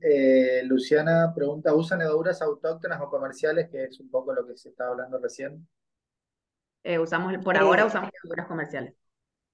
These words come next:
Speaker 3: Claro, sí, una de las cosas que hablábamos con Diego Lipkin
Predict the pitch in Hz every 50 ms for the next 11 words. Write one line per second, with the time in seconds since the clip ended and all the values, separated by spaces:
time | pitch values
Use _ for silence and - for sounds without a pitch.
0 | _ _ _ _ _ _ _ _ _ _ _ _ _ _ _ - _ _ _ 190
1 | 196 190 190 185 180 160 156 160 - - - 208 214 208 202 196 202 208 214 208
2 | 214 202 - - 214 - 240 226 - 233 214 208 208 208 208 214 214 220 214 -
3 | _ 220 208 208 202 208 214 214 214 214 214 214 214 214 214 208 208 208 202 214
4 | 220 220 _ _ - 262 277 320 330